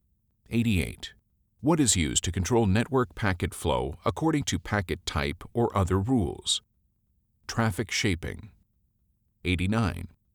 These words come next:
Which policies use specific rules to prioritize network traffic? Quality of service, Q O S,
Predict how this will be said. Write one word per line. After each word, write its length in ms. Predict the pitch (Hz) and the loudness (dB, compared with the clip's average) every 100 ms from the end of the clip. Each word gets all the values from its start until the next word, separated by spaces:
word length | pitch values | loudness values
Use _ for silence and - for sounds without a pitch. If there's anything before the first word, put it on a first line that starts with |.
| _ - | _ -2
Which 220 | 127 - | 0 0
policies 680 | - 123 117 - 65 62 - | 0 2 4 2 2 0 -2
use 260 | 98 117 117 | 2 6 8
specific 540 | - 143 - 175 156 | 8 8 4 4 0
rules 340 | 87 80 80 - | 2 0 4 2
to 120 | 113 | 2
prioritize 800 | 92 120 117 123 120 104 92 90 | 0 2 4 4 4 2 2 2
network 380 | 95 85 92 82 | 0 0 -2 -2
traffic? 640 | - 65 - - - - _ _ _ _ _ _ _ _ - | -2 -2 -4 -12 -14 -20 _ _ _ _ _ _ _ _ -2
Quality 380 | 127 127 117 | 0 2 2
of 100 | 120 | 2
service, 640 | - 90 64 52 - - - _ | 2 2 -2 -4 -2 -2 -4 _
Q 340 | - 117 117 107 | -2 2 2 2
O 240 | 98 95 - | 0 0 0
S, 480 | 85 53 - - | -2 0 0 -2